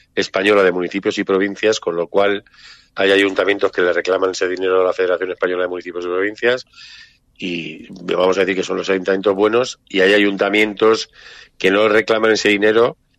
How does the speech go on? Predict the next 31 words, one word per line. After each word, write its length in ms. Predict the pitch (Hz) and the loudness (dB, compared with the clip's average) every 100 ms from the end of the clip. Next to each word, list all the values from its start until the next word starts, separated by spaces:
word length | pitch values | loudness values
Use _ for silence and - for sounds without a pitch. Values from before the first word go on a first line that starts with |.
| _ _ | _ _
y 100 | 107 | -2
son 180 | - 110 | 2 2
los 140 | 104 | 4
ayuntamientos 720 | 104 101 98 98 95 95 92 87 | 2 2 2 0 0 0 0 0
malos. 400 | 85 82 82 - | -4 -6 -8 -4
Eso 240 | 107 113 | -2 0
tiene 160 | 107 104 | 2 2
un 100 | 107 | 0
interés 500 | 101 101 101 104 - | 0 2 2 0 0
político 580 | 98 92 95 101 90 | 0 0 -4 -4 -2
para 200 | - 85 | 0 -2
el 120 | 78 80 | -4 -4
partido 420 | 82 - 101 92 | -8 -6 -6 -4
que 80 | 90 | -4
ha 20 | |
diseñado 360 | 87 87 92 | -6 -6 -6
esas 180 | 90 92 | -6 -6
políticas, 600 | 101 95 98 101 117 - _ _ _ _ _ | -6 -8 -8 -6 -6 -6 _ _ _ _ _
pero 160 | - 98 | -2 0
ninguno 340 | 98 101 110 | 0 2 2
para 160 | 107 101 | 2 2
las 160 | 95 113 | 0 -2
víctimas, 480 | 143 - 92 78 | -6 -4 -6 -6
porque 260 | - 85 87 | -10 -8 -6
lo 100 | 85 | -6
que 80 | 82 | -6
está 200 | - 92 | -6 -4
produciendo 560 | 98 95 90 104 107 | -2 -4 -4 -2 0
es 160 | 110 - _ _ _ _ _ _ | -2 -4 _ _ _ _ _ _
no 220 | 110 107 110 | -4 0 2
solo 380 | 123 117 107 | 2 4 4